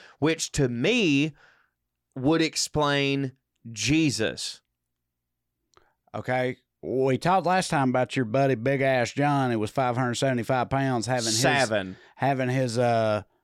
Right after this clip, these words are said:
Speaker 2: uh, having his theory, uh, about
Speaker 1: That, like, all the
Speaker 2: Jesus
Speaker 1: gods
Speaker 2: being an
Speaker 1: were re-
Speaker 2: alien.
Speaker 1: Yeah,
Speaker 2: Yeah, right.
Speaker 1: right.
Speaker 2: Yeah.
Speaker 1: Oh, okay. I didn't know that we'd
Speaker 2: But I,
Speaker 1: already
Speaker 2: but,
Speaker 1: done
Speaker 2: you know,
Speaker 1: that.
Speaker 2: just, it's hard for us to conceptualize, but, like,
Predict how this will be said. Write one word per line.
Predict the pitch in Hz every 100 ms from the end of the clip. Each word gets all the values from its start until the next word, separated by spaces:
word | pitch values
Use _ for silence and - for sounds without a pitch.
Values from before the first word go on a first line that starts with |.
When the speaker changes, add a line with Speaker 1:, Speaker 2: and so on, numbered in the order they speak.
| _ _
Speaker 2:
uh, | 110 117 107 104 98 85 - _ - 101
having | 120 135 123
his | 135 117
theory, | 143 131 123 117 113 - - _ _ -
uh, | 113
about | 113 113 117
Speaker 1:
That, | 147
like, | 160 143
all | 139 147 151
the |
Speaker 2:
Jesus | 139
Speaker 1:
gods | 139 139 139 135
Speaker 2:
being | 127
an | 127 135
Speaker 1:
were |
re- | 127
Speaker 2:
alien. | 120 113 110
Speaker 1:
Yeah, | 135
Speaker 2:
Yeah, | -
right. | 120 - 101
Speaker 1:
right. | 87 -
Speaker 2:
Yeah. | 123 104 87 -
Speaker 1:
Oh, | 127 123
okay. | 120 107
I | 107
didn't | 117 107
know | 120
that | 110
we'd | 110
Speaker 2:
But | -
I, |
Speaker 1:
already | 220 214
Speaker 2:
but, | 190
Speaker 1:
done | 202
Speaker 2:
you | 196
know, |
Speaker 1:
that. | 156
Speaker 2:
just, | 143 196 - - _ _ _ _ _ _ _ _ _ _ _
it's | 151 151
hard | 226 233
for | 180 165
us | 156 -
to | 123 - _ _ _ _ -
conceptualize, | - 120 - 151 143 - 120 101 95 90 87 87 87 95
but, | 120 -
like, | 127 127 117